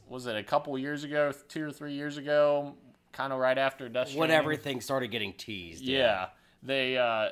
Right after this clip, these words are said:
Speaker 1: they kind of teased that, uh, P C port was coming on the PlayStation blog, but Sony quickly, uh, took that down because obviously they wanna promote it as a PlayStation exclusive, as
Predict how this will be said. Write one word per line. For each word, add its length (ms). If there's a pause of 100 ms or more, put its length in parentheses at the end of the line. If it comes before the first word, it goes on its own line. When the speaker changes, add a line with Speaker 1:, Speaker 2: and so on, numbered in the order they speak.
(140)
Speaker 1:
they 280
kind 340
of 160
teased 540
that, 380
uh, 260
P 200
C 220
port 280
was 200
coming 340
on 180
the 80
PlayStation 720
blog, 400
but 260
Sony 380
quickly, 720
uh, 140
took 300
that 260
down 420
because 640
obviously 540
they 140
wanna 340
promote 420
it 120
as 180
a 60
PlayStation 680
exclusive, 800
as 460